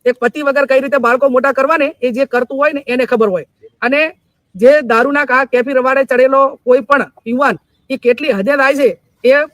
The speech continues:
અનેક દાખલા જોયા છે કે મા બાપને મારવાથી કરીને, ચોરિયાથી કરીને,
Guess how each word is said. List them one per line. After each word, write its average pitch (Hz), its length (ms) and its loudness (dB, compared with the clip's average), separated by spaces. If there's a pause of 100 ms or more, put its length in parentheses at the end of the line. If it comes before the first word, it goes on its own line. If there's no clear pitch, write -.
(140)
અનેક 262 260 -2
દાખલા 240 340 0
જોયા 247 220 2
છે 262 100 2
કે 262 100 0
મા 226 200 0
બાપને 247 520 -4
મારવાથી 233 420 -2
કરીને, 247 380 -2 (500)
ચોરિયાથી 247 440 0
કરીને, 254 400 0